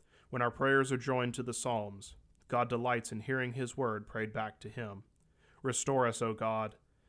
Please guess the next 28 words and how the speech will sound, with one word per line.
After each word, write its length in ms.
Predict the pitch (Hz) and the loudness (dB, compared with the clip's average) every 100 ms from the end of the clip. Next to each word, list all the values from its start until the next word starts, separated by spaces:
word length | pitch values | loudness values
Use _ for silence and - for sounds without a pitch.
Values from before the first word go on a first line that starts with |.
| _ | _
The 80 | 131 | -6
Hebrew 320 | 120 139 135 | 0 2 2
word 280 | 123 123 123 | 4 4 4
behind 400 | 117 113 123 120 | 0 -2 0 0
restore 460 | 117 - - 135 120 | -2 -4 0 2 2
is 120 | 113 | 0
the 100 | 120 | 0
idea 260 | 117 117 117 | -2 0 0
of 100 | 117 | -2
returning 560 | 110 - 139 131 113 | -6 -2 0 2 0
or 120 | 110 | -4
coming 360 | 107 127 120 113 | -6 -4 -2 -2
back. 360 | 117 113 101 120 | 0 0 -2 -6
It 60 | |
is 100 | 113 | -6
a 60 | 117 | -6
prayer 420 | - 135 127 120 | 0 2 4 2
of 100 | 113 | 0
repentance. 640 | 117 - 117 107 101 - - - - | -4 -4 -4 -4 -10 -12 -18 -20 -4
"Repent 520 | 123 - 151 175 - | -4 0 0 0 0
me, 240 | 139 120 110 | -2 0 0
O 200 | 117 113 | 0 0
God," 380 | 113 110 113 | 0 0 2
is 140 | 120 113 | 0 -4
the 80 | 113 | -8
cry 320 | - 120 110 | -4 -2 -2
of 100 | 101 | -6
faith. 460 | - 117 101 101 | -8 -8 -8 -12